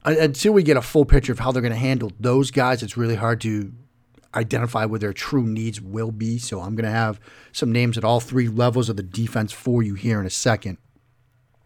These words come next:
We'll start in the secondary, actually. I don't think, they've got depth at corner. They've addressed corner. So I really don't think they're gonna dip into the free agent mark when it comes to the cornerback spot.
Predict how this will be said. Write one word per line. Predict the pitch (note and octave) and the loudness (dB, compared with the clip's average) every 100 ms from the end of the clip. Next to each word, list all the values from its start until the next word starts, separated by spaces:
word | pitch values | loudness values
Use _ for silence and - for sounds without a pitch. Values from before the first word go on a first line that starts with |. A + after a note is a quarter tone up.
| - - | -20 -4
We'll | C3+ | -4
start | - D#3+ F3+ - - - _ - | 4 6 6 2 -20 -20 _ -4
in | D3+ | -2
the | B2+ | -2
secondary, | - E3+ D3+ C#3+ A#2+ G2+ F#2+ | 0 0 2 2 2 2 -2
actually. | F2+ F2 - F2 F2 _ _ _ _ _ _ _ _ - | -4 -6 -10 -12 -16 _ _ _ _ _ _ _ _ 2
I | C#3+ | 6
don't | G3+ F#3 | 6 4
think, | - F3 D#3 - | 2 2 2 -4
they've | D3 G3+ F3 | 2 2 6
got | G#3 C3+ | 2 2
depth | A2+ D#3 - D3+ | 2 2 2 -6
at | - | -6
corner. | - C#3 C#3+ C3+ | -4 0 0 0
They've | B2+ B2+ | 0 0
addressed | A#2+ - A2 B2+ B2 - - | -2 -6 -2 -2 -2 -8 -16
corner. | - A#2 A2+ A2+ A#2 - _ _ - - _ | -4 0 2 2 0 -4 _ _ -20 -20 _
So | - | -2
I | A2+ | 0
really | A2 A#2 D3+ F3 E3+ | 0 4 6 6 4
don't | C3+ C#3 C3+ | 4 2 2
think | - - B2 A#2 G#2+ - - _ _ _ | -6 -4 0 0 -4 -16 -20 _ _ _
they're | A2+ | -2
gonna | A2 G#2 | -2 -4
dip | G2 C3 | 0 2
into | B2+ A2+ | 2 -2
the | G#2 | -4
free | - B2 A2+ | -4 -2 0
agent | A2 G#2+ | -2 -2
mark | G#2 G#2 - | -2 -4 -4
when | |
it | G2+ | -8
comes | - A#2+ | -4 -4
to | A2+ | -4
the | - | -10
cornerback | - - B2 G#2+ F#2 E2+ | -14 -2 0 2 -2 -6
spot. | - - F2 | -8 -6 -8